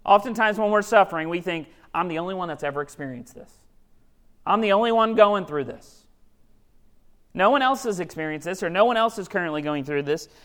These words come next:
Peter says, "Just in case you're thinking about that, Christ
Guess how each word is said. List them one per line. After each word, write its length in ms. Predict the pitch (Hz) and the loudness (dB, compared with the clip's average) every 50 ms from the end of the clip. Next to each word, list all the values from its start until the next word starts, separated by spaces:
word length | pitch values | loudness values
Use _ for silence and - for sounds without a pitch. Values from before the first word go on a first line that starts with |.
| _ - _ _ | _ -20 _ _
Peter 300 | - 269 285 277 262 247 | -2 0 2 2 2 0
says, 380 | - - - 180 170 165 - - - - - - _ | 2 2 4 4 4 2 0 -6 -16 -20 -20 -20 _
"Just 320 | - 226 302 339 330 - | -2 -2 -2 -2 -2 -4
in 120 | 349 311 262 | -8 -8 -4
case 320 | 294 285 269 269 247 269 | -2 0 0 0 0 0
you're 100 | 269 226 | 0 0
thinking 360 | 214 233 247 247 226 220 202 | 0 0 -4 -4 -4 -4 -4
about 340 | 185 170 160 156 151 143 131 | -2 2 4 4 4 4 4
that, 500 | 143 139 127 127 131 - - - - _ _ - _ _ _ _ _ _ | 2 2 2 2 0 -4 -8 -16 -20 _ _ -20 _ _ _ _ _ _
Christ 600 | - - - 262 254 277 277 269 214 - - | -14 -4 0 2 4 4 4 2 -2 -6 -12